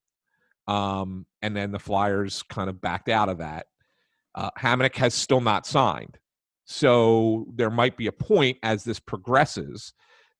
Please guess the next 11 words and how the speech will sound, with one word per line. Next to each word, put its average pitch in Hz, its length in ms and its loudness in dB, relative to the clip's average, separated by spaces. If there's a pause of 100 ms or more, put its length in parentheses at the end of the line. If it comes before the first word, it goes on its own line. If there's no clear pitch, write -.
maybe 113 300 0
what 110 160 -4
Chuck 113 280 0
is 98 120 -8
doing 104 200 -2
is 95 100 -10
playing 95 280 -4
the 95 60 -6
long 127 340 2
game 78 260 -6
here 80 380 -10